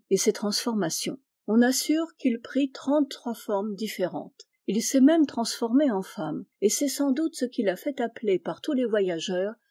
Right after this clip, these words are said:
la déesse Kwannon. On le voit là, tantôt avec ses mille bras, ce qui indique sa puissance, tantôt les deux mains jointes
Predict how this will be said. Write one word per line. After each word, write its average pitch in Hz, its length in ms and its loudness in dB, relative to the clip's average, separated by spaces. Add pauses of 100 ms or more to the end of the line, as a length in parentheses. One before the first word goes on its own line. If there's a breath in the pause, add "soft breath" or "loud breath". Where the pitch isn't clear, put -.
(200)
la 190 200 0
déesse 202 640 -2
Kwannon. 175 640 -2 (880)
On 208 80 0
le 285 140 6
voit 254 260 2
là, 180 240 2 (140)
tantôt 214 560 0 (120)
avec 190 300 -4
ses 180 180 -4
mille 214 240 0
bras, 180 400 -6 (100)
ce - 200 -6
qui - 180 -6
indique 202 380 -4
sa - 180 -2
puissance, 208 680 -6 (580)
tantôt 247 420 0
les 240 160 2
deux 208 160 2
mains 208 220 0
jointes 196 440 -4